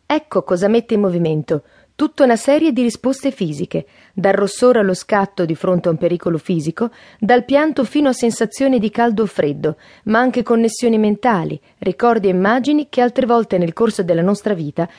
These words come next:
hanno contrassegnato quella stessa emozione. Simbolo deriva dal greco sim ballo, cioè metto insieme.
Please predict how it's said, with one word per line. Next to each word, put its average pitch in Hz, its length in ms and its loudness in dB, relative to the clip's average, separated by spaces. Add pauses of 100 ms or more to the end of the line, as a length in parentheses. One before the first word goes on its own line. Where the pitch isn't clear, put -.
(200)
hanno 226 300 2
contrassegnato 226 880 0
quella 247 200 2
stessa 190 340 -4
emozione. 175 600 -2 (640)
Simbolo 294 540 2
deriva 233 320 2
dal 214 180 0
greco 220 440 0
sim 220 520 -2
ballo, 160 480 -2
cioè 202 360 0
metto 269 420 0
insieme. 165 560 -4